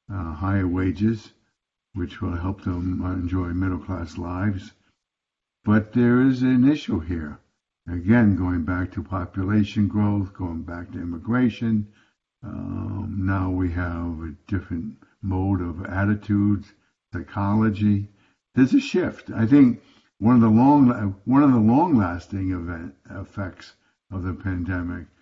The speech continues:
is not the inflation, it's not, uh, the, the supply sh-, uh,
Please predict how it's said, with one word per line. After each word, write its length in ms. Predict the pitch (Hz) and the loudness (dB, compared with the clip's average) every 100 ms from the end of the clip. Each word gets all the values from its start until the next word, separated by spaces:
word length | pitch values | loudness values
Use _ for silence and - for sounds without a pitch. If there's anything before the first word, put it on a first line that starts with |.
| _ - | _ -6
is 160 | 101 | -2
not 260 | 117 120 110 | 0 0 -2
the 80 | 107 | -4
inflation, 800 | 101 90 113 113 101 110 101 95 _ _ | -4 -4 -2 -2 -2 -4 -6 -6 _ _
it's 160 | - - | -10 -2
not, 180 | 104 110 | -2 -2
uh, 60 | 110 110 _ | -10 -18 _
the, 540 | 95 95 87 92 92 - _ _ _ - | -8 -8 -6 -8 -10 -14 _ _ _ -18
the 80 | 85 | -18
supply 600 | - 104 - 101 101 95 | -10 -8 -4 -2 0 -2
sh-, 180 | - - - 98 | -6 -18 -16 -10
uh, 260 | 90 85 | -10 -10